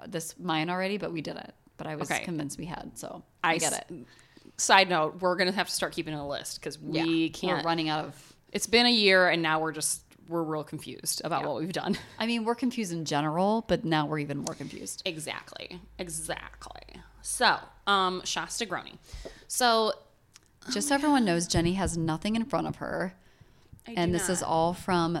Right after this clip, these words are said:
Speaker 1: memory.
Speaker 2: This is a
Speaker 1: And she's also three drinks in, so
Speaker 2: three
Speaker 1: get
Speaker 2: drinks and a chamomile tea. <laughs>
Speaker 1: get ready for that mixture.
Speaker 2: Woo!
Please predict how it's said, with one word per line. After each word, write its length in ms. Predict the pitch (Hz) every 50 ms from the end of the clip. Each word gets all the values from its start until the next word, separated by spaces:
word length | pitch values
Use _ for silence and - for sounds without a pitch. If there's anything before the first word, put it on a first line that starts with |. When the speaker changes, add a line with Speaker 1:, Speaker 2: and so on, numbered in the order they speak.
| - 170
Speaker 1:
memory. 680 | 170 165 165 165 156 147 147 147 151 160 185 214 - - - - - - - - - - -
Speaker 2:
This 200 | - 175 175 -
is 100 | 190 180 190
a 40 | 190
Speaker 1:
And 320 | 202 214 220 220 214 208
she's 200 | 202 - 214 196
also 260 | 196 196 196 - 196 185
three 240 | - - 196 196
drinks 320 | 185 185 180 180 175 - -
in, 240 | 190 156 147 143 135
so 520 | - - - 143 143 143 143 147 147 - - - - _ - - - - - - - -
Speaker 2:
three 180 | - 226 214
Speaker 1:
get 120 | 208 190 185
Speaker 2:
drinks 260 | 190 208 - - - - _
and 120 | 196 185 -
a 100 | 185 -
chamomile 640 | - - 196 175 185 185 190 190 190 196 202 202
tea. 460 | - - - 175 139 85 - 196 214
<laughs> 20 | 214
Speaker 1:
get 340 | 240 208 214 262 233 196
ready 300 | 240 220 - 208 277 247
for 480 | - - 220 208 202 202 202 202 190 190
that 340 | 185 208 190 185 180 - - 175
mixture. 640 | 175 175 170 - - - - 147 131 - 170 165 - _ - - - 740 807 698 622 571 508 480
Speaker 2:
Woo! 560 | 440 403 381 370 349 330 320 302 277 254 247